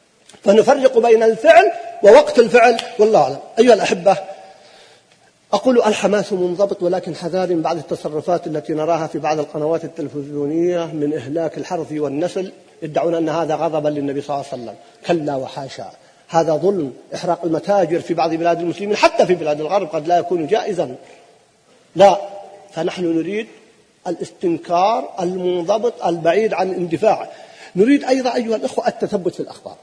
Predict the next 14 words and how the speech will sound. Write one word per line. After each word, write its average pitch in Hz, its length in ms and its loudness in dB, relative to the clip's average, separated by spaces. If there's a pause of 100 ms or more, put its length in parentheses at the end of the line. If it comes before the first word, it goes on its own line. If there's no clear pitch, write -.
(140)
قبل 202 180 -2
أيام 208 320 -2
انتشرت 196 600 -6 (420)
في - 60 -14
القنا-، 165 440 -6
في 175 80 -10
ال-، 170 100 -6
في - 80 -14
ال-، 165 200 -4
ال-، 156 280 -4
الجوالات 165 840 -2 (140)
فتوى 202 500 0 (260)
مزعومة 185 680 -2
أن 196 80 -2